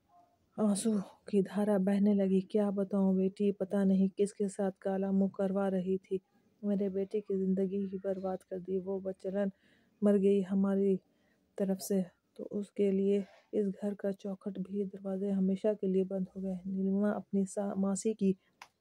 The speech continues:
गले लगाकर खूब सब कुछ बता देना चाहती थी, लेकिन वह अंदर ही अंदर घुटने लगी।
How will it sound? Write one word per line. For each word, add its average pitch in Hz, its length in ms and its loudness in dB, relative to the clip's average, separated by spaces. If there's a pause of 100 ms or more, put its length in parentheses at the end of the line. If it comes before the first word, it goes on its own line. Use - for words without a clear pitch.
(140)
गले 208 260 2
लगाकर 196 680 0
खूब 208 400 0 (580)
सब 214 200 2
कुछ 220 240 -2 (200)
बता 196 320 -2
देना 196 320 0
चाहती 190 380 -4
थी, 190 220 -4
लेकिन 196 420 0
वह 202 120 0
अंदर 190 360 0 (120)
ही 202 60 0
अंदर 196 340 0
घुटने 202 380 -2
लगी। 190 300 -2